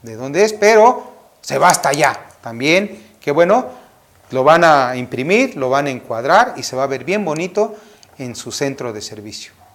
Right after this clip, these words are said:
Así como también Juan Ramón Chávez Fonseca, él está en, en Estados Unidos, pero es de Guanajuato y no sé hasta dónde va a llegar, pero el chiste es de que está en Estados Unidos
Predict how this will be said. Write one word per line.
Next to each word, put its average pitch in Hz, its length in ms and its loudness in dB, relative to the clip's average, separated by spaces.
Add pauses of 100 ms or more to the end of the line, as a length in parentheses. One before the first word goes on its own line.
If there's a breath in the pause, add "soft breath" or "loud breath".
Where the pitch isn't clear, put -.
(440 loud breath)
Así 147 220 0
como 202 200 6
también 202 640 4
Juan 170 420 6
Ramón 156 500 4
Chávez 202 580 8
Fonseca, 175 880 4 (320 loud breath)
él 185 160 4
está 185 560 8 (460)
en, 147 440 -4
en 143 120 -6
Estados 170 440 2
Unidos, 190 340 4
pero 147 240 0
es 160 80 -2
de 143 80 -4
Guanajuato 127 720 -2
y 143 160 -4
no 156 120 -4
sé 165 120 -4
hasta 139 180 -6
dónde 143 220 -4
va 139 80 -2
a - 20 -4
llegar, 151 300 2
pero 151 120 -2
el 123 60 -4
chiste 180 220 -6
es 160 80 -4
de 143 100 -6
que 214 340 0 (360 loud breath)
está 127 200 -4
en 165 60 -2
Estados 165 360 0
Unidos 214 500 2